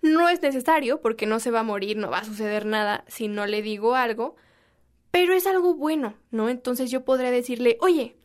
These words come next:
qué bonita sonrisa, lo que le dije fue algo bueno". Tal vez no fue verdadero, porque no lo pensabas, pero que tenías la intención de decirle algo bonito, tenías la intención de decir algo bueno.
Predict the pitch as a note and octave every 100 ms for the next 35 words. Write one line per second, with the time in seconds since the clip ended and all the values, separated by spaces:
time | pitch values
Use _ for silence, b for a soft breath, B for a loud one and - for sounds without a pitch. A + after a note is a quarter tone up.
0 | _ - F4 F#4 F4+ E4 C#4+ D#4+ D4+ D#4+
1 | _ - A#3+ B3+ B3+ D4 D#4+ D4+ C4 A3
2 | G#3+ G#3 F4+ b b b b b _ _
3 | _ - A3+ A#3+ B3+ C#4+ A3 A3+ A3 G#3+
4 | G#3+ A3 A3 G#3 G3 G3 G3 F#3+ F#3+ F#3+
5 | - _ - - D#3 G3+ G#3 G#3+ C#4 D4+
6 | B3+ - - _ _ _ _ _ - C4+
7 | C4+ C4 B3+ B3+ B3+ C4 C4+ C4 C#4 C#4+
8 | C#4 C4+ G#3 A3 G#3 G#3+ A3 A#3+ E4+ F#4
9 | A3 A3 G#3+ G#3+ A3+ A3+ A3+ A#3 A3 G#3+
10 | G#3 A3 D4 C#4